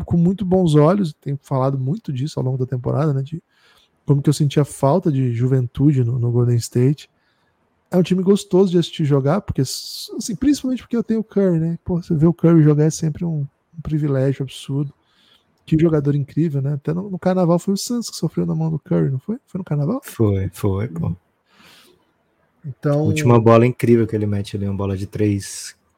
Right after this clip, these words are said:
Speaker 2: que o Bradley
Speaker 1: É.
Speaker 2: Beal tenta roubar a bola, ele faz a, a cesta e uma dancinha carnavalesca, né?
Speaker 1: É o,
Speaker 2: Brabo
Speaker 1: putz,
Speaker 2: demais,
Speaker 1: é
Speaker 2: né?
Speaker 1: um passe meio fora do, do, da
Speaker 2: E
Speaker 1: linha
Speaker 2: o
Speaker 1: de
Speaker 2: K-,
Speaker 1: passe, assim.
Speaker 2: o K D vendo a, a jogada no
Speaker 1: Fica
Speaker 2: replay,
Speaker 1: rindo.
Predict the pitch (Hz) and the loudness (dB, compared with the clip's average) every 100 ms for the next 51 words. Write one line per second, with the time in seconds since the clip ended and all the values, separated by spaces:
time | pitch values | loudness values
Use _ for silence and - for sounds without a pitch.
0 | _ - 101 98 92 113 127 131 127 110 | _ 0 2 4 8 8 8 6 4 2
1 | 107 107 104 101 101 92 95 98 104 101 | 2 2 4 4 2 0 -4 -4 -4 -4
2 | 107 101 98 92 87 101 - 98 98 117 | -4 -2 -4 -8 -8 -10 -4 -4 -2 -2
3 | 110 104 104 92 - 98 98 104 104 95 | 0 0 -2 -4 -6 -6 -4 -4 -4 -4
4 | 92 92 - 101 98 _ _ - 127 123 | -6 -8 -10 -12 -14 _ _ -6 -4 -2
5 | 131 151 147 117 98 92 92 135 127 139 | -2 -2 0 2 0 -2 -2 -4 -2 -2
6 | 135 151 139 131 135 165 _ - 139 135 | -2 0 0 0 -4 -10 _ -2 0 0
7 | 127 131 202 170 139 160 151 139 135 127 | -2 -8 -8 -6 -4 -4 2 8 8 8
8 | 127 - - 127 _ - 160 - 135 127 | 4 4 -4 -16 _ -10 -4 6 8 8
9 | 110 123 117 110 117 117 113 113 113 104 | 6 4 6 6 6 8 6 6 4 4
10 | 104 95 123 131 107 95 90 - - 104 | 2 4 6 4 2 -2 -6 -12 -4 2
11 | 120 151 127 120 117 131 | 4 6 8 8 6 2